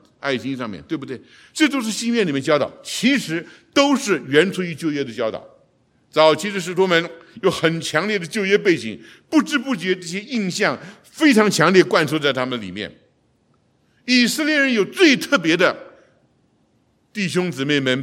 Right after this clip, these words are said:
彼此相助这种观念，所以以色列人的团结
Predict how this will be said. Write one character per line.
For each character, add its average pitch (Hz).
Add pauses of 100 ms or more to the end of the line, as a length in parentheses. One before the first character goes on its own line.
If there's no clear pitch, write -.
彼 190
此 95
相 160
助 - (280)
这 151
种 98
观 131
念， 120 (380)
所 240
以 190
以 175
色 254
列 247
人 208
的 208
团 160
结 147